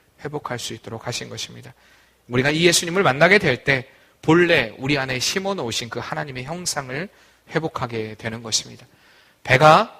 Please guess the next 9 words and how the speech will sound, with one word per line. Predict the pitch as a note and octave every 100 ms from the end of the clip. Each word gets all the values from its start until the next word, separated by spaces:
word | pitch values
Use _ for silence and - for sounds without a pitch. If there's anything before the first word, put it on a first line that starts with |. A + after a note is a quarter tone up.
| - _ _ _ _
바다를 | - B2+ C#3 D#3
항해하려면 | F#3 G3 F#3+ E3 C3+ B2+ D3 A#2
나침판과 | A#2 - F3 - D3+ C#3
키가 | C#3 - G3+ E3+ F#3+
필수적입니다. | - A3 - G3+ F#3+ F#3+ C#3 A#2+ _ _ _ _ _ _
비행기도 | - D#3 E3+ G#3
마찬가지죠. | D#3 - F#3 E3 C#3 E3 G3+
그 | C#3
계기판이 | - B2+ C#3 C#3 C#3+ F#3+ -